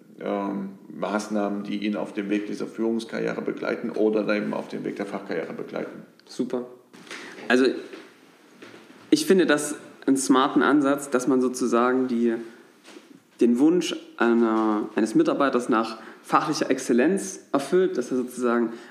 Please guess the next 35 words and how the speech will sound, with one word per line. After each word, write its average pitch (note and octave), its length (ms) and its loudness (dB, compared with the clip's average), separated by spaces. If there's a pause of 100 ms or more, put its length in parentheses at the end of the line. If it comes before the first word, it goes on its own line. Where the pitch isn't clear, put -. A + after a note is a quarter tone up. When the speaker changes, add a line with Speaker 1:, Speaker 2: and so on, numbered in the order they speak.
(160)
Speaker 2:
äh, - 40 -6 (320)
ein B2+ 140 4
Top-Consultant - 1400 0
wird, E3+ 340 0
der, A#2+ 500 0
äh, G#2+ 460 -2
da G#2+ 140 -2
einfach A#2+ 280 -4
sehr, C#3 240 2
sehr C#3 120 2
gut C3 340 -2 (300)
in C3 100 2
seinem A#2+ 200 2
Gebiet E3+ 320 0
wird. F3 160 2 (320)
Und - 80 -2
auf - 100 -4
der, - 300 -6
aber, A#2 140 2
weil, C3 140 4
aber C3 200 2
auch B2+ 100 0
ganz D#3 180 4
bewusst D3+ 280 0
sagt, C#3 300 2 (260)
Führen D3+ 300 4
ist - 120 0
einfach B2 260 2
nicht B2+ 160 -4
meins, C#3 420 0 (360)
weil A#2+ 400 2 (340)
ich - 100 -6
glaub, - 420 0 (220)
wir B2+ 300 0
k-, - 120 0